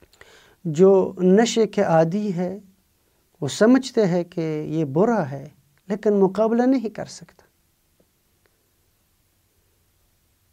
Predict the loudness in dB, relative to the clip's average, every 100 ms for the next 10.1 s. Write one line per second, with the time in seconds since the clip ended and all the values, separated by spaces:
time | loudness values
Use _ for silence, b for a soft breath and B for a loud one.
0 | _ _ _ _ _ _ _ _ _ _
1 | 0 0 2 2 4 2 -4 0 2 4
2 | 2 -2 -6 -10 -2 0 2 2 2 2
3 | -2 -6 -10 -14 -20 _ _ _ _ _
4 | _ _ _ _ _ _ _ _ _ 0
5 | 4 4 2 2 4 2 -2 -6 -16 _
6 | _ _ _ _ _ _ _ _ _ _
7 | _ _ _ -2 0 4 4 4 0 -4
8 | -4 0 2 4 4 4 2 2 2 0
9 | -6 -16 _ _ _ _ -6 -4 -2 -2
10 | -2